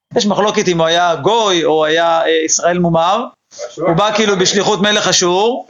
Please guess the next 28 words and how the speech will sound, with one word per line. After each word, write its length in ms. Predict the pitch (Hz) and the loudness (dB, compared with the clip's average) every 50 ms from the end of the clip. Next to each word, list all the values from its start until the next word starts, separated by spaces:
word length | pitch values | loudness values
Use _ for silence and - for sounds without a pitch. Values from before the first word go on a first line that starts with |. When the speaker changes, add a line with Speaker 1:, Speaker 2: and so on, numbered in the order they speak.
| 269 - - | -16 -16 -10
Speaker 2:
אחרי. 220 | - 208 202 220 - - - - _ - | -10 -8 -6 -6 -8 -10 -14 -20 _ -2
Speaker 1:
יפה. 540 | 165 165 156 - 165 156 151 160 170 202 247 240 - _ _ _ _ _ _ - - | -2 -2 0 0 0 0 2 2 0 -2 -2 -6 -12 _ _ _ _ _ _ -8 -4
והוא 840 | 139 151 170 170 180 202 220 226 226 226 226 226 226 226 226 220 - | 0 0 2 2 2 2 2 2 2 2 2 2 2 0 0 0 0
חירף 280 | 175 202 208 240 226 214 | 0 0 0 0 0 0
וגידף. 540 | 240 202 240 226 277 269 - - - - - _ _ _ _ _ _ _ _ _ _ _ _ _ _ _ _ _ - 277 269 | 0 0 0 0 0 0 0 -2 -4 -6 -8 _ _ _ _ _ _ _ _ _ _ _ _ _ _ _ _ _ -14 -8 -4
לא, 400 | 175 180 185 196 196 190 190 190 196 | -2 0 0 2 2 0 0 0 0
לא 80 | 202 | 0
נחזור 340 | 202 202 170 170 208 208 202 | 0 0 0 0 0 2 0
על 60 | 190 | 0
כל 120 | 196 214 214 | 0 0 0
מה 100 | 214 214 | 0 0
שהוא 160 | 214 220 226 | 0 0 2
אמר, 240 | 262 311 294 247 233 | 2 0 0 0 0
אבל 120 | 214 214 | 0 0
הוא 100 | 208 - | -2 -2
כביכול, 340 | 214 202 208 - 208 226 214 | 0 -2 0 0 0 0 0
"מי 160 | 202 208 202 | 0 0 0
נראה 240 | 190 190 190 202 202 | 0 2 2 2 2
לכם 220 | 196 190 190 185 | 0 0 0 -2
שמישהו 340 | 180 185 185 202 180 185 180 | 0 0 0 0 0 0 0
יכול 160 | - 190 196 | 0 0 0
להציל 280 | 185 170 170 226 240 247 | 0 0 0 0 0 0
אתכם? 160 | 240 240 233 | 0 0 0
אף 180 | 233 254 247 247 | 0 0 0 0
אחד 160 | 240 233 208 | -2 0 0
לא 60 | 208 | 0
יציל 220 | 185 190 190 175 | 0 0 0 0
אתכם. 220 | 170 165 - 143 | -2 -2 -2 -4